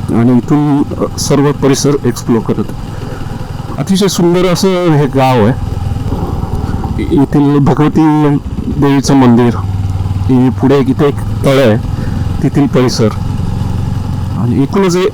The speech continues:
शांत आणि असं इथे जास्त पर्यटकांची वर्दळ नाही किंवा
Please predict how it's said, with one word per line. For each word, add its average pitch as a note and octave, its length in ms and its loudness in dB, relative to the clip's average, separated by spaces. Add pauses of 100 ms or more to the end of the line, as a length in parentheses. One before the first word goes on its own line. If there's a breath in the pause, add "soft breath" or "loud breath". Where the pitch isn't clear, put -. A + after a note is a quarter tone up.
(120)
शांत F#3 380 0
आणि F#3 160 2
असं F3+ 160 2
इथे F3+ 320 2
जास्त D#3+ 280 0
पर्यटकांची E3 760 2
वर्दळ D#3 320 2
नाही C#3+ 200 2
किंवा C#3+ 460 0